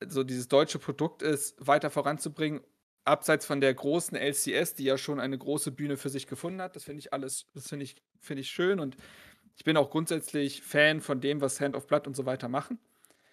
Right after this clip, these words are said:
Auf der anderen Seite habe ich ein Stück weit das Problem, dass die, dass sie sich in diesem Projekt sehr der Folklore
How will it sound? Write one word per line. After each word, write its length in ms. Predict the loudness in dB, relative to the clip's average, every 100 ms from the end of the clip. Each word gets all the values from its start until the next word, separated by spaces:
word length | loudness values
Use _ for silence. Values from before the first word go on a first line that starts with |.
| _ _ _ _ _ _ _
Auf 120 | 2
der 160 | 4
anderen 320 | 8 8 8 8
Seite 380 | 6 6 2
habe 180 | 2 0
ich 120 | -2
ein 80 | -6
Stück 540 | -8 -8 _ 2 2 2
weit 240 | 2 2
das 220 | -8 -8 _ _
Problem, 720 | -6 -4 0 0 0 -6 -2
dass 380 | 0 2 -2 _
die, 600 | -10 -6 -6 -6 -8 -12 -4
dass 300 | -4 -2 -6
sie 140 | -6
sich 240 | -6 -6
in 80 | -6
diesem 320 | -6 -6 -6
Projekt 640 | -8 -2 0 2 2 -2 _
sehr 420 | -6 4 8 8
der 180 | 6 0
Folklore 920 | 0 0 0 -2 2 2 2 0 0